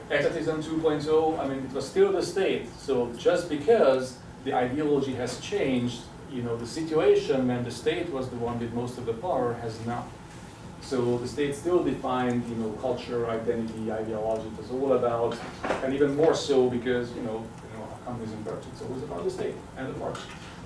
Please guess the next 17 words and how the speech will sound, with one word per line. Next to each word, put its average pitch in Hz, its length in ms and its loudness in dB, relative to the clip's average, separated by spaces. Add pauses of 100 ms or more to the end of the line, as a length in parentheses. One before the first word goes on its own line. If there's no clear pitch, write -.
(300)
The - 60 -8
public 180 300 4
discourse 170 440 0
and 127 120 -2
anything 185 420 -2
like 151 280 4
that 139 260 0
was 123 120 -4
tightly 131 340 0
controlled. - 520 -6
So, 123 260 -8
you, 156 120 -6 (140)
you 151 80 -6
know, 120 160 -4
if 120 240 -10
you 113 60 -8
said 120 340 0